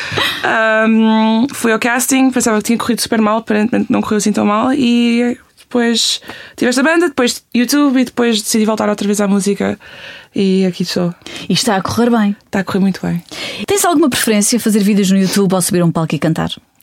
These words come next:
Speaker 1: Ah, são coisas muito diferentes. Eu adoro perform.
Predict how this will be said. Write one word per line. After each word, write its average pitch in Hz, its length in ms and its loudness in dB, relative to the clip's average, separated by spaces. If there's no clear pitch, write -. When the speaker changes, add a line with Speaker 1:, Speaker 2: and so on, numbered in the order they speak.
Speaker 1:
Ah, 247 160 -2
são 294 160 -2
coisas 285 240 0
muito 254 160 2
diferentes. 214 440 -2
Eu 240 160 2
adoro 220 440 2
perform. 214 580 0